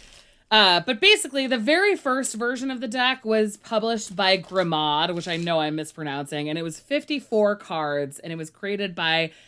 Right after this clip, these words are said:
Madame Bretou, who claimed to be a student of Lenormand. And so that's kind of, like, the beginning of the card sequence.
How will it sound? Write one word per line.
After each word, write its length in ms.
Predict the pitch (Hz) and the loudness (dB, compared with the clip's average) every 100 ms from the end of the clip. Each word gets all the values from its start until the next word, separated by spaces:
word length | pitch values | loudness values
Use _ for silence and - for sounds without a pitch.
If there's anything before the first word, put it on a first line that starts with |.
| _ - | _ -6
Madame 480 | 180 175 180 175 | -4 2 2 2
Bretou, 840 | 165 165 160 - 240 180 147 139 143 | -2 -4 -4 -6 -2 0 2 0 -2
who 600 | 165 175 160 156 147 147 - | -4 -4 -2 0 0 -2 -6
claimed 400 | - 202 185 180 | -10 -4 -4 -4
to 100 | 180 | -6
be 120 | 165 | -6
a 60 | 156 | -8
student 600 | - 170 156 147 143 139 | -8 -6 -6 -4 -6 -8
of 380 | 143 139 135 131 | -6 -4 -4 -6
Lenormand. 800 | 139 151 143 139 135 120 120 123 | -8 -6 -4 -6 -6 -10 -12 -12
And 180 | - 160 | -10 -6
so 140 | 185 | -4
that's 240 | 175 196 - | -2 -4 -4
kind 160 | 240 | -6
of, 100 | 226 | -4
like, 220 | 196 165 | -4 -6
the 140 | 170 165 | -4 -4
beginning 580 | 151 156 143 151 151 147 | -4 -8 -6 -6 -6 -6
of 220 | 139 135 | -10 -10
the 80 | 139 | -12
card 500 | - 156 139 135 127 | -12 -12 -8 -8 -10
sequence. 580 | 143 131 92 90 117 | -12 -14 -18 -18 -14